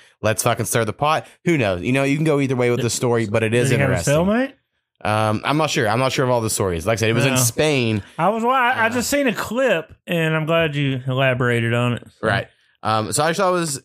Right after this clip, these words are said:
Speaker 1: interesting. So I'm sure more information will come out about that. I still think it's crazy. Literally, no one cares anymore about the Epstein thing. Like,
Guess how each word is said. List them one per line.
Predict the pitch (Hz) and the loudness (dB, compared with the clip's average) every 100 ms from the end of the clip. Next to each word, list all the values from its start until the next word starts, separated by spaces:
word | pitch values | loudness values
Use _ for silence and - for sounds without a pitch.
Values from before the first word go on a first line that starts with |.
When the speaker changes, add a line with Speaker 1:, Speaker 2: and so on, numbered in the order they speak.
| _ | _
Speaker 1:
interesting. | 175 185 180 - 170 165 151 | -2 0 0 0 0 0 -2
So | - | -2
I'm | 123 | -2
sure | 139 139 | 0 0
more | 135 135 | 2 0
information | 120 123 117 | 0 -2 -2
will | 110 | -2
come | 113 | 0
out | 110 | 0
about | 107 107 104 | 0 0 0
that. | 117 113 - - _ - | 0 0 -4 -20 _ -6
I | 120 | -4
still | 135 143 | 0 0
think | 139 | 0
it's | 131 | -2
crazy. | - 127 120 117 110 - _ _ - | 0 0 2 0 -2 -6 _ _ -8
Literally, | 113 143 143 147 135 131 123 - | -2 -2 0 0 2 0 -2 -2
no | 113 120 | -2 0
one | 120 113 | 0 0
cares | 123 117 110 | 0 0 0
anymore | 110 107 101 | 0 0 0
about | 101 95 | -2 -2
the | 95 | -2
Epstein | 90 - 80 | -2 -4 -4
thing. | 78 76 - | -4 -6 -2
Like, | 110 110 110 | 0 0 -2